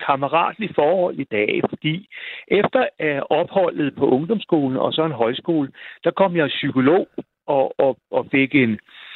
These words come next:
og fik at vide, hvordan og hvorledes jeg skulle klare det der. Og der var noget, der hed, øhm, kan du huske det der, de tre, øh, øh, øh, typer, der hed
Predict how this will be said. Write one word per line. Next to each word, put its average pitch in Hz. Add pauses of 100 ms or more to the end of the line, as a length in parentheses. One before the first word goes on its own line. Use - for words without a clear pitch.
(280)
og -
fik 127
at 113
vide, 151
hvordan 139
og 180
hvorledes 147
jeg 123
skulle -
klare 135
det 165
der. 113
Og -
der 175
var 190
noget, 151
der 196
hed, 147 (480)
øhm, 110 (120)
kan 127
du 120
huske 214
det 196
der, 180
de 165
tre, 170 (460)
øh, 110 (100)
øh, 175 (380)
øh, 107
typer, 165
der 156
hed 110